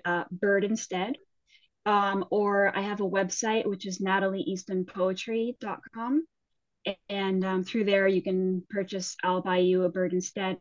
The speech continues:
at the Femme Salve website, which is, uh,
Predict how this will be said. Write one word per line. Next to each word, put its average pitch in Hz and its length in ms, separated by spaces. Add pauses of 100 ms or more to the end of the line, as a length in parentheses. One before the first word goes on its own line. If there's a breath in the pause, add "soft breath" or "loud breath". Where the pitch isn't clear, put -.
at - 260
the 180 320 (500 soft breath)
Femme 208 240
Salve 185 640
website, 175 500
which 180 200
is, 175 220 (340 soft breath)
uh, 180 260